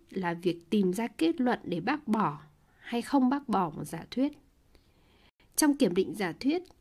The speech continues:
chúng ta bắt đầu bằng việc đưa ra một giả định không chắc chắn về một tham số tổng thể. Giả định không chắc chắn này cần được kiểm định và được gọi là giả thuyết không,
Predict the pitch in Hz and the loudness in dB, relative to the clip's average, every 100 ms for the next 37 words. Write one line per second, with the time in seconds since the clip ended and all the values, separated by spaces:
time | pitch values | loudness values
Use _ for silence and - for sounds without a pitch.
0 | _ - - 220 277 294 320 247 233 202 | _ -8 -6 -2 0 0 -2 -2 2 2
1 | 180 175 185 175 208 262 247 240 202 156 | 0 0 -2 -2 2 4 4 2 0 -2
2 | 156 151 170 - - 254 311 311 - 180 | -4 -4 -4 -4 -2 0 0 -4 -4 -2
3 | 196 240 196 156 - 220 214 180 - 196 | 0 0 -2 -4 -6 -6 -4 -6 -4 -6
4 | 160 190 165 156 - _ _ _ _ _ | -6 -4 -4 -6 -14 _ _ _ _ _
5 | _ _ - 214 202 196 - 277 277 320 | _ _ -8 -2 2 2 2 2 4 2
6 | 320 233 226 269 226 208 196 185 175 - | 0 -2 2 4 2 2 0 0 -2 0
7 | 196 160 202 208 - _ _ - 190 180 | 0 2 0 0 -6 _ _ -4 -2 0
8 | 180 175 - 175 165 165 156 285 277 - | -2 -2 -4 -6 -6 -8 -6 -6 -6 2
9 | 262 247 | 4 4